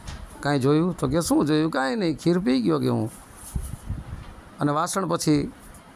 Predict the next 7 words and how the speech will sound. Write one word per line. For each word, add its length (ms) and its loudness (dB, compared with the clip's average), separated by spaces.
દઈ 140 4
દીધું 240 2
પહેલાંને, 420 2
જમણી 240 2
બાજુ 400 0
વાળા 140 0
ભિખારીને. 520 0